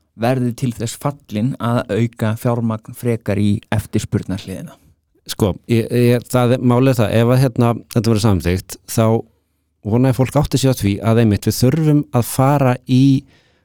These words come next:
Speaker 2: eh, út, í raun og veru, legg-, að með, með þessu ferli,
Speaker 1: Mhm.
Speaker 2: það þurfa forvarnir að fylgja.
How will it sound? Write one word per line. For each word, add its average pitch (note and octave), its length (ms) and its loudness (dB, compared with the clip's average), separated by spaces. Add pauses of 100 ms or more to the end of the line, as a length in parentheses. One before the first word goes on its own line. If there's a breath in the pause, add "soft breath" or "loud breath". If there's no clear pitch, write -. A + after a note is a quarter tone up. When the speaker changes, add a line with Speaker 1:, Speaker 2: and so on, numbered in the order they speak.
(120)
Speaker 2:
eh, A2 200 4
út, A#2 260 -4
í B2 400 0
raun A#2+ 220 4
og A2 80 4
veru, G#2+ 100 4 (480)
legg-, B2 300 0 (180)
að A#2+ 320 -2
með, C#3+ 560 0 (140)
með C#3+ 260 2
þessu C#3+ 160 2
ferli, F2+ 440 2
Speaker 1:
Mhm. G#2+ 360 -8
Speaker 2:
það A#2+ 200 0
þurfa E3 240 4
forvarnir D#3 360 2
að G3 120 0
fylgja. - 220 -4